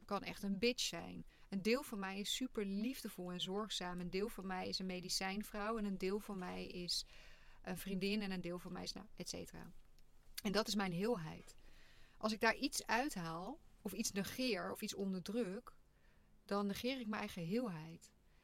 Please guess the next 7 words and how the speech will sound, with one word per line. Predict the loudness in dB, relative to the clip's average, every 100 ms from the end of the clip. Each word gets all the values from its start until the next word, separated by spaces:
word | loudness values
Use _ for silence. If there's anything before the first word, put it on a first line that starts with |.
| -20 -20 -20 -12 -6
En | 0 2 2 0 -2 -6 -6 -8 -8 -12 -12 -14 -12 -12 -12 -12 -14 -14 -2
we | 6
willen | 8 8
natuurlijk | 4 4 2 2
het | -2 4
allerliefste | 4 6 2 2 0 -2 -2
ons | -2 -4 -8